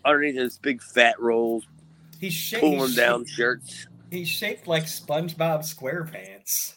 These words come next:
Speaker 1: <laughs> Dude, dude, he's just shaped. That motherfucker is a shape, man. I, I don't know what that guy, I don't know what that guy expected,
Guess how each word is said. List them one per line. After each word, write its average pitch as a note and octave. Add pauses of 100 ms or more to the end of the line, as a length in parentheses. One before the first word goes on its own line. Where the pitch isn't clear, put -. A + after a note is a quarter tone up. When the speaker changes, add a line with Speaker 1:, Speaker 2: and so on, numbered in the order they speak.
(120)
Speaker 1:
<laughs> -
Dude, -
dude, A#2+ (680)
he's E3+
just B2+
shaped. - (680)
That F3
motherfucker A2
is F2+
a F#2
shape, C3+
man. F2 (2750)
I, C3+ (120)
I D#3
don't F#3
know D3+
what A#2+
that C#3
guy, A2+
I A#2+
don't D#3
know C#3+
what A#2
that B2+
guy A#2
expected, G#2